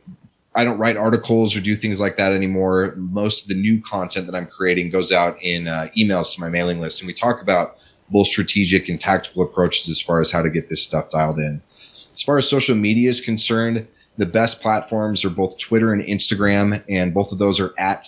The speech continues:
Tanner Guzzi, which is T A N N E R G U Z Y.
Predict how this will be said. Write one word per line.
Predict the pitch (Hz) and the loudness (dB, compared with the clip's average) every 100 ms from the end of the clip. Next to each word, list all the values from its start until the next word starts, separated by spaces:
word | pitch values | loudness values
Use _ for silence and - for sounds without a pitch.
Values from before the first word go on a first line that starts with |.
| - | -14
Tanner | - 107 107 98 | -4 -2 0 0
Guzzi, | 95 92 104 107 110 | 2 2 2 0 -2
which | 92 90 | -4 -4
is | - | -6
T | - 123 - | -2 0 2
A | 107 104 - | 2 2 0
N | 101 | -2
N | 98 95 98 - | 0 -2 -2 -6
E | 104 98 | -2 2
R | 90 90 90 - _ - | 2 2 -2 -6 _ -8
G | 90 110 | -2 2
U | 113 110 98 | 4 4 2
Z | 90 95 | 0 -2
Y. | 90 90 85 82 80 | 0 2 2 0 -2